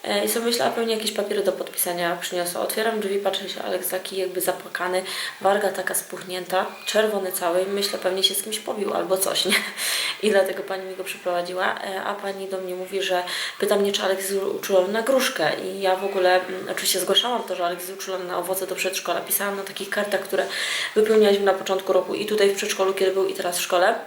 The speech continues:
I zaznaczałam, że jest uczulony na owoce, że ma astmę, że może reagować tak, a nie inaczej. E, tyle, że mi w badaniach, e, alergicznych nie wyszło, że jest uczulony na gruszkę, ale mniejsza o to.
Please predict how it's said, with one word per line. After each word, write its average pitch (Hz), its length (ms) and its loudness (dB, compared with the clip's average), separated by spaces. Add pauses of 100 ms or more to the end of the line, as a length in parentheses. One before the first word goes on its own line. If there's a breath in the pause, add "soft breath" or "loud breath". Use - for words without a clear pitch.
(800)
I 214 80 -4
zaznaczałam, 196 460 0
że 208 80 -2
jest 175 120 -2
uczulony 185 340 2
na 175 140 0
owoce, 190 340 2
że 190 100 2
ma 180 180 -2
astmę, 196 320 0
że 196 80 -2
może 190 260 2
reagować 180 380 2
tak, 190 140 -2
a 202 60 -2
nie 196 160 -4
inaczej. 202 420 2 (460 loud breath)
E, 196 160 6
tyle, 214 260 2
że 208 80 0
mi 202 140 2
w 202 60 -4
badaniach, 190 480 0
e, - 260 0
alergicznych 190 500 0
nie 214 120 2
wyszło, 214 300 2
że 185 80 2
jest 180 120 0
uczulony 185 280 2
na 185 100 2
gruszkę, 180 280 2
ale 190 140 2
mniejsza 226 380 2
o - 20 4
to. - 200 -4